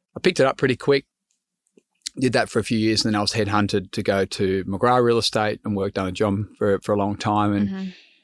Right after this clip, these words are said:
Speaker 1: and I went back to where I grew up. So I was selling around, you know, Coogee, Maroubra.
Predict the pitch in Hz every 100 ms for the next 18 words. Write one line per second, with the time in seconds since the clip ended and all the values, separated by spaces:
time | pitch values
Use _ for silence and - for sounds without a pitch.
0 | _ _ - 135 135 143 139 123 - 117
1 | 107 92 104 98 87 - 101 101 104 -
2 | - 104 107 101 98 90 - 107 101 -
3 | 113 101 92 95 101 110 107 113 104 107